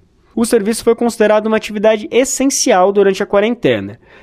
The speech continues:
Uma pesquisa recente feita pela Rede de Estudos e Monitoramento da Reforma Trabalhista da Unicamp evidenciou que entre os entregadores entrevistados, sessenta por cento relataram queda na remuneração pré-pandemia.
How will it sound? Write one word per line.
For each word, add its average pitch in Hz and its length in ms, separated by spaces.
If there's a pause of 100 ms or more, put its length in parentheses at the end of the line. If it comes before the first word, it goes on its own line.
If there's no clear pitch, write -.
Uma 196 180
pesquisa 220 420
recente 175 680
feita 147 340
pela 156 280
Rede 160 400
de 143 80
Estudos 117 540
e 135 40
Monitoramento 135 800
da 127 80
Reforma 139 440
Trabalhista 113 640
da 104 100
Unicamp 139 600 (340)
evidenciou 208 680
que - 160
entre 196 240
os 156 100
entregadores 139 640
entrevistados, 147 880 (240)
sessenta 269 520
por 233 180
cento 190 240
relataram 196 560
queda 190 420
na 202 120
remuneração 202 680
pré-pandemia. 190 1040